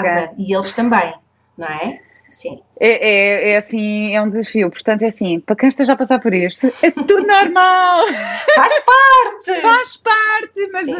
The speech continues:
Speaker 2: existe uma luz ao fundo do túnel, vai tudo correr bem.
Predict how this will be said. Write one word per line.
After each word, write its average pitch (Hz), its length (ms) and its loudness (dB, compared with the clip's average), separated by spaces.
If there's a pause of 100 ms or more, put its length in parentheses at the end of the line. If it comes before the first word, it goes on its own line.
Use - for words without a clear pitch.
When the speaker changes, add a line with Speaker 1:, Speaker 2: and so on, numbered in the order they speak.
Speaker 2:
existe 330 380 -2
uma 403 120 -4
luz 381 280 2
ao 392 140 -2
fundo 381 220 -6 (120)
do 262 80 -8
túnel, 349 440 0
vai 302 220 0
tudo 302 320 0
correr 359 220 0
bem. 370 160 2